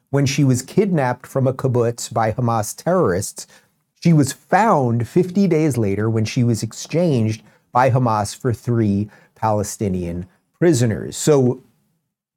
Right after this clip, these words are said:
as you can probably figure out, this, this young girl, this eight-year-old girl who has now been rescued, not found, uh, she was an Israeli, she had dual citizenship, uh,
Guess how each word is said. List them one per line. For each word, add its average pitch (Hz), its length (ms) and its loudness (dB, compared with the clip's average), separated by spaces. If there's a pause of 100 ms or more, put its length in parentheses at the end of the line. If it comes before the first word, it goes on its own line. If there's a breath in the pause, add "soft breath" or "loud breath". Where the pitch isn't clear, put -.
(200)
as 101 120 -8
you 98 60 -4
can 92 140 -4
probably 95 360 -2
figure 101 300 -2
out, 104 220 -2
this, 107 200 -4
this 113 380 -4
young 117 240 2
girl, 104 180 0
this 95 160 -4
eight-year-old 117 400 0
girl 101 380 -2
who 110 120 2
has 95 160 -2
now 104 180 0
been 95 180 -2
rescued, 95 880 -2
not 175 240 -6 (180)
found, 101 600 -6 (280 loud breath)
uh, 110 160 0
she - 220 0
was 117 160 2
an 110 100 2
Israeli, 123 840 2
she 117 160 -2
had 95 120 0
dual 127 220 2
citizenship, 104 720 -2
uh, 110 200 -8